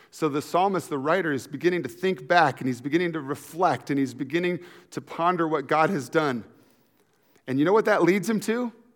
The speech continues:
In this psalm, as we continue into verse seven, it leads him to some pretty pointed questions for God. So here's another encouragement. We already said, "Pray your struggles." We also see here in Psalm seventy-seven, we can pray our questions.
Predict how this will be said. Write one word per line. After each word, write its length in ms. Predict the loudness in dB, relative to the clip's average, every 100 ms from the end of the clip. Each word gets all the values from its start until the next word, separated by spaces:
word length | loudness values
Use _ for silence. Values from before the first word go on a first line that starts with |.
| _ _ _ _ _ -2
In 140 | 2
this 140 | 2 2
psalm, 340 | 4 6 4
as 100 | 0
we 120 | -4
continue 400 | -4 -2 0 2
into 160 | 0 2
verse 200 | 0 0
seven, 280 | 0 0 0
it 100 | 2
leads 320 | 2 2 2
him 140 | 0
to 100 | 0
some 240 | -4 -4 -4
pretty 380 | -4 0 2
pointed 760 | 0 -6 -18 -8 2 2 2 -2
questions 640 | 0 2 2 0 -2 -2
for 140 | -6 0
God. 340 | 4 2 0 -14 _ _ _ _ _ _ _ _ _ _ _ _
So 140 | 0 4
here's 260 | 4 2
another 280 | 4 4 4
encouragement. 520 | 2 2 0 0 -2
We 80 | 2
already 180 | 2 2
said, 240 | -2 -4
"Pray 240 | -2 0 2
your 140 | 0
struggles." 640 | -6 -2 0 0 -4 -6 -20 _ _ _ _ -2
We 80 |
also 300 | 0 2 0
see 260 | -4 -2 -2
here 160 | 0 -2
in 120 | -4
Psalm 260 | -4 -6
seventy-seven, 600 | -2 -4 -4 -4 -4 -2 -4
we 100 | -4
can 140 | -6
pray 280 | -6 -2 -2
our 100 | -2
questions. 720 | -4 -8 -8 -20 -20 -20 -20